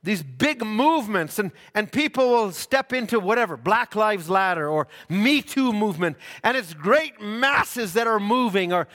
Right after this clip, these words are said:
or, you know, and, and I, I think about our nation and our leadership, and, and they're thinking, "The only way out of this is if you do such and such and such what we're controlling."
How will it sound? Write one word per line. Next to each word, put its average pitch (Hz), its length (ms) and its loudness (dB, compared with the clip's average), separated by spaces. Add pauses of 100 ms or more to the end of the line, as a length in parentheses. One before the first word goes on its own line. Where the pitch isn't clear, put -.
(200)
or, 254 260 4
you 240 100 -2
know, 269 180 4
and, 233 340 -2 (280)
and 254 140 0
I, 254 420 0
I 269 60 -2
think 269 180 -4
about 254 180 2
our 269 180 4
nation 254 440 0
and 214 120 2
our 277 200 2
leadership, 247 680 -2
and, 185 140 -4 (280)
and 240 140 2
they're 254 100 2
thinking, 240 240 -2
"The 262 140 6
only 320 300 4
way 311 180 4
out 302 160 2
of 277 80 2
this 247 220 0
is 220 120 -4
if 220 160 2
you 247 100 -4
do 254 180 0
such - 260 0
and 233 140 -10
such 240 240 0
and 214 100 -10
such 214 220 -2
what 190 100 -2
we're 196 140 0
controlling." 160 540 -6